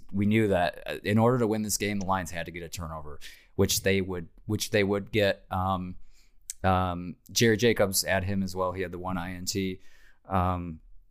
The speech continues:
switching back to offense real quick, DeAndre Swift, eight carries, fifty-two yards, team with a hundred and seven yards rushing total. Not a ton to write home about from the line, uh, or from the, from the running game,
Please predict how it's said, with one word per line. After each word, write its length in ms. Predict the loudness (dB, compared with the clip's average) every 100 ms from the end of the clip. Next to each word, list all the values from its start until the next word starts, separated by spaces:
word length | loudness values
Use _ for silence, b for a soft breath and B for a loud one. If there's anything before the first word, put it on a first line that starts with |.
| _ -20 -20 -18 -16 -16 -4
switching 380 | 2 2 4 4
back 200 | 4 2
to 120 | 0
offense 380 | 0 2 -2 -2
real 140 | -8
quick, 240 | -2 -4 0
DeAndre 340 | 2 2 2
Swift, 260 | 0 -2 -2
eight 180 | -6 -4
carries, 280 | -2 -2 -2
fifty-two 360 | -6 -6 -4
yards, 520 | 0 2 0 -4 -8
team 280 | -2 0 2
with 100 | 2
a 60 | 0
hundred 220 | 0 0
and 100 | -2
seven 300 | 0 -2 -4
yards 340 | -6 -4 -4 -4
rushing 340 | -6 -6 -10
total. 460 | -6 -4 -4 -8 B B B B B
Not 260 | 2 4 4
a 80 |
ton 280 | 2 0 2
to 80 | 2
write 200 | 2 0
home 200 | -2 -6
about 320 | -2 -2 -2
from 160 | -6 -10
the 60 |
line, 440 | -6 -6 -4 -8 -10
uh, 280 | -6 -4 -2
or 120 | -4 -4
from 160 | -4
the, 280 | -4 -4 -6
from 140 | -8 -6
the 80 | -2
running 240 | -2 -2
game, 320 | -4 -8 -10